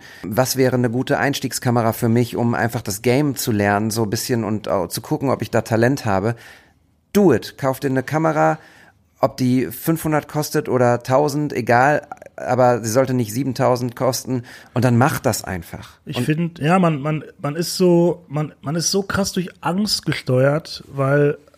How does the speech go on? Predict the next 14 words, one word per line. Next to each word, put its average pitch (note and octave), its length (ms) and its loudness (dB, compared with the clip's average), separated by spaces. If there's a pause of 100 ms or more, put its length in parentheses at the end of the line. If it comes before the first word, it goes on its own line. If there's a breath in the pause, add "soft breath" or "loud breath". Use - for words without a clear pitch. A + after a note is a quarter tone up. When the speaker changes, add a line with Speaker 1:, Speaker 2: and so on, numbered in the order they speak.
(140)
Speaker 2:
alles F3 380 0
um F3+ 100 -2
einen E3 140 2
herum, E3+ 480 0 (100)
wo, C#3+ 180 -4
wo C#3+ 360 4
wir D3 80 4
vorhin D3 300 0
schon D#3+ 120 2
gesprochen C3 340 0
haben, C3 140 0
alles C#3+ 180 0
ist D3 140 -6
so C3+ 200 2